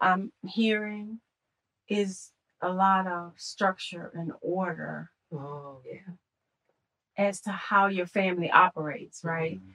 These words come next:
Speaker 1: It's like, um, you know, Jaden, Jaden, Jaden, uh, he, he, he spilled the beans on the date night, right?
Speaker 2: <laughs>
Speaker 1: But then even
Speaker 2: <laughs>
Speaker 1: how he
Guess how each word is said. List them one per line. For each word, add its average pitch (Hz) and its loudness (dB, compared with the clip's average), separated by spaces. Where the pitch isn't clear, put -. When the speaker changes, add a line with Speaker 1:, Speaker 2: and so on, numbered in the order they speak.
Speaker 1:
It's 180 -6
like, 180 4
um, 165 2
you 190 -2
know, 170 -4
Jaden, 220 6
Jaden, 220 6
Jaden, 269 8
uh, 208 10
he, 285 6
he, 311 6
he 349 12
spilled 285 8
the 247 4
beans 285 10
on 247 10
the 233 10
date 269 10
night, 208 10
right? 262 8
Speaker 2:
<laughs> - 4
Speaker 1:
But 233 8
then 262 6
even 339 8
Speaker 2:
<laughs> 320 6
Speaker 1:
how 269 8
he 262 -2